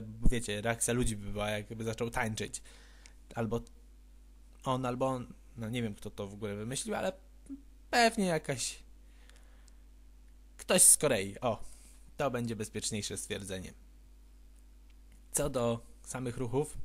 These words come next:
hmm, hardcore totalny.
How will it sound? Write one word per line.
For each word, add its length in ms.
hmm, 300
hardcore 440
totalny. 540